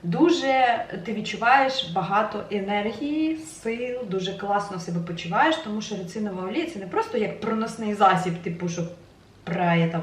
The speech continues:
от. А, м, е, вона, е, має в складі там, ну, спеціальний склад. Єдина в світі олія, от саме касторка, е, має такий склад. Я щас не помню, е, ті, назву точно,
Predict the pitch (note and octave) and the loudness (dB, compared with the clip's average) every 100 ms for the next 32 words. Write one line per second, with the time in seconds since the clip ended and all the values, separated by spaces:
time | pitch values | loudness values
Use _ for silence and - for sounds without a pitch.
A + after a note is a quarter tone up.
0 | D#3 E3 - - - - - - G3 G3+ | -6 -10 -14 -16 -16 -16 -12 0 4 6
1 | G3+ G3+ - G3 F#3+ F#3+ F3+ F#3 G#3+ C4 | 4 -4 -8 -4 0 2 2 0 0 2
2 | F4 F4 E4 D#4+ G#3 G3 G3 F#3+ F#3 F#3+ | 4 6 4 -2 -6 -4 -2 -2 -2 -2
3 | A3 C4 B3+ G#3+ F3 G3 F#3+ E3+ - A3+ | 0 2 2 0 -2 -6 -8 -8 2 4
4 | G#3 F#3 F3 F3+ F3 G#3 F3+ - - A3+ | 4 2 0 -2 -2 -4 -8 -8 0 2
5 | G#3+ F#3+ - - A#4+ - - - - - | 2 -2 -4 -4 -4 -6 -16 -20 -20 -20
6 | - - - - - - G3 F#3 B3+ B3+ | -20 -20 -20 -20 -16 -6 -4 0 0 2
7 | G#3 F#3 E3+ - A3+ E3+ E3+ E3 F3 A3+ | 2 2 -2 -4 -4 -2 0 0 2 2
8 | G4 B3+ E3+ - F3 - F#3 F3 E3 F#3+ | 0 0 -2 -6 -8 -2 0 2 0 -2
9 | F3 G3+ F#3 E3+ - - - - - F3 | 0 0 0 -2 -8 -12 -16 -16 -4 0
10 | F3+ F#3 B3+ A#3+ G#3+ A3+ A3 - E3+ E3 | 2 2 2 2 0 -4 -4 0 0 0
11 | F3 F3 F3+ F#3+ F3 F3 E3+ E3+ E3+ - | -2 -6 -8 -10 -8 -2 0 2 -2 -6
12 | - E3+ E3+ E3+ F3 - G3 G3 F3 F3+ | -8 -4 -4 -6 -10 -8 -4 -2 -2 -4
13 | E3+ F3+ F3+ F3+ F3 | -4 -4 -4 -6 -6